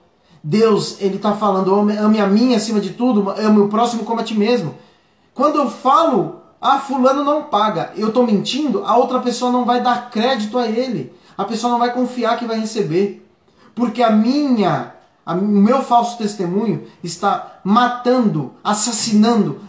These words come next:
a reputação de alguém. O mandamento de cima, "Não furtarás", segura a nossa mão. E esse mandamento segura a nossa língua. Você tá falando, dando um falso testemunho.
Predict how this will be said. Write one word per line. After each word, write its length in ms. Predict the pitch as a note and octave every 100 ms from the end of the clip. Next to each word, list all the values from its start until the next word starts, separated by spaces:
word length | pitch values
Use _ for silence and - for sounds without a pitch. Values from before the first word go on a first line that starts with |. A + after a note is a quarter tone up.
| -
a 80 |
reputação 580 | F#3+ G#3 G#3 G#3 G3+ G3+
de 80 | F#3
alguém. 480 | F3+ D3+ E3 D3 - _ _ -
O 80 | G3
mandamento 960 | G#3+ B3 A#3 G3 A3 B3+ G#3+ - C3+ - - -
de 160 | D#3+
cima, 400 | G#3 - B3 B3
"Não 220 | D#3+ G3 A3+
furtarás", 540 | G#3+ F#3+ F3+ G#3+ - -
segura 400 | - B3 G#3 C4
a 40 |
nossa 300 | B3 B3 B3+
mão. 520 | A3 G3+ G#3+ F3+ C#3 - - -
E 140 | G#3
esse 220 | B3+ B3
mandamento 560 | A#3+ A3+ G#3+ G3+ G#3+ G3+
segura 320 | - F#3 G3+
a 40 | G#3
nossa 260 | G#3 G#3+
língua. 540 | F3 F#3 G3+ D3+ B2 - _ _ _ -
Você 360 | E3 G3+ A#3
tá 140 | A3+ G#3+
falando, 840 | - G3+ F3+ G#3 A#3+ G3 D3+ B2 - _ _ _ _ _ -
dando 280 | D#3 G#3+ G3+
um 120 | E3+
falso 400 | - G#3 A#3+ G#3+
testemunho. 880 | G3+ G3+ - E3+ D#3 A3 A3+ D3 -